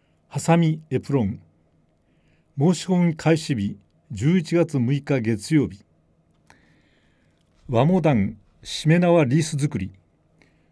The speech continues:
しめ縄リースに好きな飾りをつけて、オリジナルの正月飾りを作る講座です。参加者同士、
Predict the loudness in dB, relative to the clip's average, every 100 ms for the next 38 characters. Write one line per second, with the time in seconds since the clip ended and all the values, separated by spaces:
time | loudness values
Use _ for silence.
0 | _ -4 0 2 2 2 2 2 0 0
1 | 0 -2 -8 -4 0 0 -2 0 2 2
2 | 2 -2 -4 -8 -10 _ _ _ -8 -2
3 | 0 4 4 2 -2 -4 -4 -2 0 0
4 | -2 -2 0 2 0 -4 -6 -4 -4 -6
5 | -6 -4 -4 -6 -12 -20 _ _ _ _
6 | _ _ _ _ _ _ _ _ _ _
7 | _ -6 0 0 0 0 0 2 0 0
8 | -4 -8